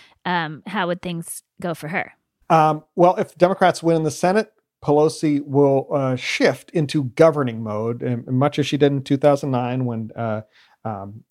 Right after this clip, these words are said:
Speaker 2: Obama was first elected. Democrats had the House and the Senate and, of course, the White House. And, uh, that,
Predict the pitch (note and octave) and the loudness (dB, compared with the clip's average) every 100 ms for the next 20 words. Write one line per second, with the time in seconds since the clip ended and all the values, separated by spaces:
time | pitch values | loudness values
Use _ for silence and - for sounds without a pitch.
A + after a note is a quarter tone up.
0 | _ B2 A2 A#2+ A#2+ A2+ A2+ B2 A#2+ B2 | _ -4 -2 -2 -2 -4 -2 -2 -2 0
1 | C#3+ D#3+ D#3+ D3 B2+ _ B2+ A#2 - A2 | 0 2 0 -2 -4 _ -4 -4 -4 -6
2 | - G#2+ A2 B2+ B2+ B2+ A2+ G#2 - B2 | -6 -10 -6 0 0 0 -6 -14 -6 -4
3 | B2 B2 - A#2 A2+ A2 - - G#2+ G2 | -4 -6 -10 -10 -10 -12 -12 -8 -8 -6
4 | G#2+ E3 G3 - _ - _ _ D3 C#3 | -2 0 -2 -6 _ -20 _ _ 2 2
5 | C#3 C3 B2 A#2 G#2 A2+ B2 A#2+ | 2 2 2 0 -4 -4 -4 -4